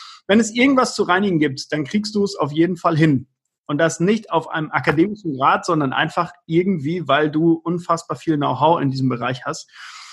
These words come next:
Marcel ist Gründer der Online-Akademie für Tatortreiniger, vierfacher Vater und aufgrund seiner Vaterrolle hat er die Initiative frü-, für frühkindliche Gesundheitsförderung ins Leben gerufen.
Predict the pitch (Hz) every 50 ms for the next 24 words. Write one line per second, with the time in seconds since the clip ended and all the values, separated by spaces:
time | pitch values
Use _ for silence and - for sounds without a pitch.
0 | - - - - - - - - _ _ - 175 185 175 262 294 285 214 - 180
1 | 175 180 240 285 294 285 262 226 214 220 202 208 214 240 262 269 247 214 185 175
2 | 160 - 170 165 170 180 175 175 180 160 - - 165 190 202 190 139 143 135 120
3 | 120 123 131 139 127 160 185 208 208 - - 240 254 240 - 233 226 - 202 190
4 | - - 156 147 156 170 - - 135 135 135 143 139 131 147 175 226 226 233 208
5 | 190 185 175 - 175 170 170 196 180 165 175 180 185 185 180 156 143 165 - -
6 | 160 147 143 151 - 190 208 226 233 220 214 - 190 175 165 - 180 180 175 170
7 | 165 - - _ - 180 175 - - - 185 180 165 175 - - - - 240 254
8 | 247 - - 202 208 208 185 165 - 190 170 151 139 170 165 160 160 143 - -
9 | - 143 135 131 131 123 131 139 139 135 131 - - - - - - - - _
10 | _ _ - 185 214 208 - 165 180 233 240 226 180 139 123 131 127 131 - 120
11 | 113 107